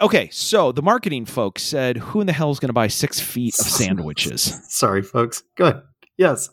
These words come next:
Speaker 2: six feet of sandwiches. Where, where were we? Oh
Speaker 1: Yeah.
Speaker 2: my God.
Speaker 1: Yeah.
Speaker 2: Yes. Yeah.
Speaker 1: Because,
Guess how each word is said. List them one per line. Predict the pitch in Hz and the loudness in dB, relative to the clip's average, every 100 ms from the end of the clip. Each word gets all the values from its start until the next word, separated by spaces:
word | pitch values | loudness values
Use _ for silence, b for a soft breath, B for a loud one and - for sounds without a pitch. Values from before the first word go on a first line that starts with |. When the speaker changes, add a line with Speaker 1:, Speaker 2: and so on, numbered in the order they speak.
| B B | B B
Speaker 2:
six | - 226 - | -6 -4 -2
feet | 214 | -2
of | 147 | 0
sandwiches. | 180 160 131 110 - | 0 0 -4 -8 -8
Where, | 202 180 B 185 | -6 -6 B -2
where | 247 254 | 4 6
were | 247 233 | 6 6
we? | 127 95 - _ | 4 -4 -10 _
Oh | 190 156 | 0 4
Speaker 1:
Yeah. | 151 | 4
Speaker 2:
my | 135 | 2
God. | 139 107 92 - - | -2 -4 -6 -10 -2
Speaker 1:
Yeah. | 135 | -2
Speaker 2:
Yes. | 113 - - _ | -2 -8 -14 _
Yeah. | 156 104 - _ _ _ _ _ _ _ _ _ _ _ | -2 -2 -4 _ _ _ _ _ _ _ _ _ _ _
Speaker 1:
Because, | - 185 156 - | 4 4 4 -4